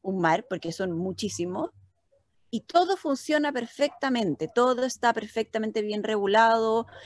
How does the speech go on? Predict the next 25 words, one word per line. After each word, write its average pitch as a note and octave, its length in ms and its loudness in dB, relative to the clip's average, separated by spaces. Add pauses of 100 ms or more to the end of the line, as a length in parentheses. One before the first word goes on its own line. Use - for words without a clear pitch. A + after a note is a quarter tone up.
(220)
ya B3+ 240 4
sean D4 320 2
parques, C4 460 2
ya A#3+ 120 -4
sean A#3+ 360 -2
zonas. A#3 280 -4
En A3+ 80 -4
Estados A#3+ 260 2
Unidos A#3+ 200 -2
existen A#3 280 -4
como G#3 220 0
dos A3 160 0
tipos B3 240 -2
de A#3+ 100 -2
zonas, G#3 420 0
es, G#3 320 -2
es, G#3+ 160 -4 (120)
eres F3+ 340 -4
o F#3 120 0
parque C#4+ 500 2 (560)
o G#3 500 6
como G3 240 0
zona, G#3+ 420 2
eh, F#3+ 520 0
como, F#3 420 -2